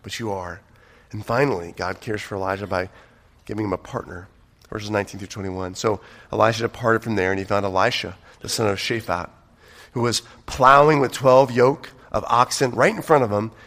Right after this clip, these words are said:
and he was with the twelfth. Elijah passed by him. He cast his cloak upon him. And Elisha left the oxen and ran after Elijah and said, "Let me kiss my father and my mother,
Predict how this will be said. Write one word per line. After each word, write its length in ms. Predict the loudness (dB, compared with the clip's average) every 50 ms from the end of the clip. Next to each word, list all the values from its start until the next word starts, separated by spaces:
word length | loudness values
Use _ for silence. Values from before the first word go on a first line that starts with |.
| -20 -10 -8
and 140 | -6 -4
he 140 | -2 0 0
was 160 | 0 0 0
with 160 | -2 -4 -4 -6
the 80 | -8
twelfth. 440 | -10 -4 -2 0 0 0 -2 -6 -14 -20 -18 -6 0
Elijah 400 | 4 6 8 8 8 6 2 0
passed 340 | 0 -2 -2 -2 -2 0 2
by 220 | 2 4 4 4
him. 120 | 2 0 -4 -6 -12 -14
He 100 | -14 -14
cast 540 | -12 -10 -6 -2 0 0 0 0 -2 -4 -4
his 160 | -4 -4 -4
cloak 520 | -6 -8 -10 -8 -6 -6 -6 -6 -8 -10 -12
upon 520 | -12 -12 -6 -2 2 4 6 6 4 2 0 -8
him. 360 | -10 -10 -10 -10 -12 -16 -20 _ _ _ _ _ _ _ _ -20 -20 -20 -20 _ _ _ _ _ _ _ _ -4
And 140 | 0 0
Elisha 880 | 2 4 6 6 6 6 6 4 6 8 8 8 8 8 6 2 0 -4 -12 -20 -20 -14 _ -6
left 420 | 2 6 6 6 6 6 0 -4
the 120 | -4 0
oxen 520 | 4 4 4 4 4 2 -2 -2 -2 -2 -2
and 120 | -2 0
ran 160 | 2 2 2
after 220 | 0 0 0 2 2
Elijah 800 | 4 4 4 4 4 2 2 2 4 4 4 4 4 2 0 -4 -12 -20 -12
and 160 | -8 -8 -6 -4
said, 460 | 0 2 4 6 6 6 4 2 -2 -16 -20 -20 -10 -6
"Let 120 | -4 -4
me 80 | -4 -4
kiss 320 | -4 -4 -2 -2 0 2
my 100 | 2 2
father 300 | 4 4 4 4 4 4
and 60 | 2
my 100 | 2 0
mother, 400 | 0 0 -2 -2 -2 -4 -6 -8